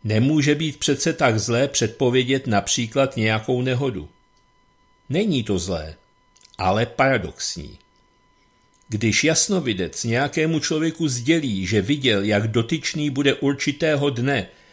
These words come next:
na jistém místě v tu a v tu hodinu přejet nákladním autem, pak má varovaný dvě možnosti.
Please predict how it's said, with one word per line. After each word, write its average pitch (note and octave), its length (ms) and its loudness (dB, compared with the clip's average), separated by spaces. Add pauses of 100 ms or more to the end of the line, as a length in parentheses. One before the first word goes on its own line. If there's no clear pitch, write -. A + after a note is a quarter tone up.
(180)
na G#2 100 4
jistém C3 540 4
místě C#3 560 -2 (180)
v - 120 -14
tu D#3+ 340 4
a A#2+ 100 2
v - 100 -6
tu B2 200 0
hodinu C3+ 400 2
přejet C3+ 420 0
nákladním B2 540 -2
autem, G#2 640 -4 (460)
pak A2 260 2
má G2+ 240 2
varovaný C3 640 0
dvě B2 220 0
možnosti. A#2 680 -4